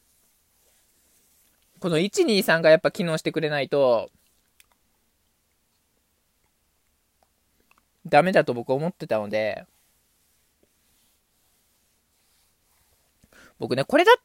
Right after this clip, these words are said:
あの、日ハムだからこそ、あの、接戦で勝ちきれてるんじゃないかなと思ってて、しっかり、あの、一切手を抜かずに、あの、頑張って、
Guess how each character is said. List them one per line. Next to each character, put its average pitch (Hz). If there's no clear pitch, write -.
あ 156
の、 143
日 175
ハ 494
ム 571
だ 622
か 453
ら 160
こ 147
そ、 117
あ 127
の、 127
接 151
戦 139
で 139
勝 208
ち -
き -
れ 143
て 131
る 127
ん 117
じ 110
ゃ -
な 117
い 107
か 107
な 107
と 110
思 110
っ -
て -
て、 98
し -
っ -
か 147
り、 123
あ 120
の、 113
一 208
切 147
手 196
を 156
抜 143
か 165
ず 156
に、 196
あ 117
の、 113
頑 131
張 123
っ 120
て、 -